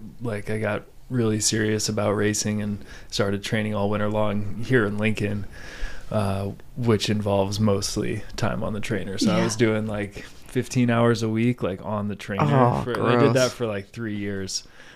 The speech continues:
Speaker 1: Um, and so now, yeah, I'd, every time when I look at a trainer, I, I mean, I, occasionally I can handle it for up to, like, an hour or two, but anytime I have to, I'm supposed to do, like, intervals or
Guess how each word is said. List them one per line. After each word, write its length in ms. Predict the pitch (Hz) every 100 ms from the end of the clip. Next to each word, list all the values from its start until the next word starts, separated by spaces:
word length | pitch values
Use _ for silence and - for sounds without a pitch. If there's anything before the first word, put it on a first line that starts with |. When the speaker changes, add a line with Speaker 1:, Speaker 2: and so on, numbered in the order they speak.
| -
Speaker 1:
Um, 500 | 101 98 95 95 98 - 107
and 300 | 110 101 101
so 160 | 110
now, 240 | 104 98 95
yeah, 260 | 98 98 98
I'd, 140 | 113 - -
every 300 | 71 107 104
time 260 | 98 101 64
when 100 | 110
I 60 | 101
look 240 | 101 -
at 60 | 101
a 60 |
trainer, 400 | 101 104 104 101 107 107 - -
I, 40 | - - - -
I 40 |
mean, 120 | 131 147
I, 260 | 165 135
occasionally 460 | 180 202 190 160 135
I 40 |
can 120 | 151 120
handle 380 | 113 110 110
it 80 | 104
for 140 | - 107
up 120 | -
to, 80 | 98
like, 140 | 98
an 100 | 107
hour 220 | 101 104 104
or 100 | 101
two, 320 | - 107 104
but 240 | 101 101 - - - - - - -
anytime 400 | 139 131 120 110
I 60 | 110
have 140 | 101 -
to, 80 | 107
I'm 100 | 110
supposed 280 | - 110
to 60 | 101
do, 120 | 107
like, 160 | 98 95
intervals 680 | 113 113 101 104 98 95 95
or 240 | 95 98